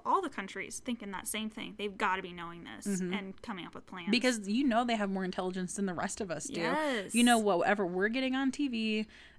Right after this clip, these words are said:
Speaker 2: is a watered down version of the truth
Speaker 1: Absolutely.
Speaker 2: constantly, whether the reporters
Speaker 1: Yep.
Speaker 2: know it or not.
Speaker 1: And even
Speaker 2: The
Speaker 1: if
Speaker 2: government
Speaker 1: this
Speaker 2: always
Speaker 1: little
Speaker 2: knows more.
Speaker 1: recruiter that we think is, like, all by himself in this little place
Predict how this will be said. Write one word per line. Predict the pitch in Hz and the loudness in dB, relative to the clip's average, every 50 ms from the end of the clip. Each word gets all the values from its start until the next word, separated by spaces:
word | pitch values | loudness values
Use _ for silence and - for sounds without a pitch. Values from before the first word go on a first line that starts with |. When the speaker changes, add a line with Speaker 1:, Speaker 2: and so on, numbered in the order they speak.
| - | -2
Speaker 2:
is | - 202 190 180 | 2 2 2 2
a | 180 175 | 2 -2
watered | 175 175 170 180 185 214 233 233 202 | -2 0 2 4 4 6 4 2 0
down | 196 185 185 185 180 180 | 0 0 0 0 0 0
version | 175 170 170 165 165 180 170 | 0 -2 -2 -2 -4 -4 -6
of | 165 165 | -6 -4
the | - 170 | -6 -6
truth | - - 233 220 | -4 -2 0 0
Speaker 1:
Absolutely. | 214 - 160 160 - - 214 202 208 196 - - 185 | 2 2 0 0 -2 -4 -4 -4 -4 -6 -6 -6 -2
Speaker 2:
constantly, | 190 190 175 156 - - - - 85 107 - - 175 - | 0 0 0 -2 -2 -6 -8 -8 -8 -8 -10 -10 -6 4
whether | - 220 233 247 | 8 8 10 10
the | 240 247 | 8 6
reporters | 240 214 202 - - - - 311 302 254 | 4 4 4 4 2 2 4 4 2 2
Speaker 1:
Yep. | 254 | 2
Speaker 2:
know | 254 240 226 | 0 2 0
it | 214 - | 0 -2
or | - 180 | -4 -6
not. | 180 165 - - - - - - | -6 -6 -8 -10 -12 -14 -8 -4
Speaker 1:
And | 254 254 233 | -2 0 2
even | 262 277 269 | 2 4 4
Speaker 2:
The | 294 | 6
Speaker 1:
if | 277 | 8
Speaker 2:
government | 226 226 240 240 254 220 | 8 8 10 8 6 6
Speaker 1:
this | - | 6
Speaker 2:
always | 185 170 151 160 165 - | 4 4 4 2 0 2
Speaker 1:
little | 233 254 254 - | 4 4 4 4
Speaker 2:
knows | - - | 4 2
more. | 165 156 143 - | 0 0 0 -2
Speaker 1:
recruiter | 156 - 339 359 285 269 220 220 214 | 0 0 0 2 2 2 2 0 0
that | 190 196 202 - | -2 -2 -4 -4
we | 220 220 | -4 -6
think | 202 - 220 208 202 | -6 -8 -10 -10 -8
is, | 202 196 - | -8 -8 -6
like, | 190 190 - | -6 -6 -6
all | 190 196 | -6 -6
by | 190 185 | -4 -4
himself | 185 151 180 - - 208 226 - | -6 -6 -8 -6 -6 -6 -6 -6
in | - | -10
this | 180 185 - | -10 -10 -10
little | - 156 147 | -10 -10 -10
place | - 180 175 170 - - - - - | -10 -8 -8 -6 -6 -6 -8 -8 -10